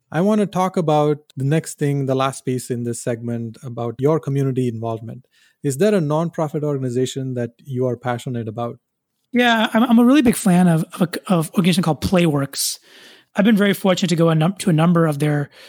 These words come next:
Speaker 2: annual galas, and I, I actually do all my Amazon Smile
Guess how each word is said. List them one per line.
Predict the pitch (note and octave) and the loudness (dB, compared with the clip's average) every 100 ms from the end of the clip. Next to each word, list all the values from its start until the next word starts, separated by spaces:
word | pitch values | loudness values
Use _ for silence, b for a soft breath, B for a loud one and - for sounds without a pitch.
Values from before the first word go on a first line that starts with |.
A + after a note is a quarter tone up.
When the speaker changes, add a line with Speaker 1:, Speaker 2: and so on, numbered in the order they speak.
| B B B B | B B B B
Speaker 2:
annual | F3 D#3+ D3+ | 0 2 2
galas, | C#3+ D3 D3+ D3+ D3+ C#3+ | 0 0 2 2 2 2
and | C3 C3 b b b b b | -2 -4 b b b b b
I, | D#3+ A#2+ - | -2 -2 -2
I | D3+ E3+ | 0 0
actually | D#3 E3 | 0 0
do | D#3 D#3 | 2 2
all | D#3 | 2
my | D#3 | 0
Amazon | D3+ D3+ C3+ D3+ | 0 0 0 -2
Smile | - E3 D3+ D3 - | -2 -2 -2 -4 -8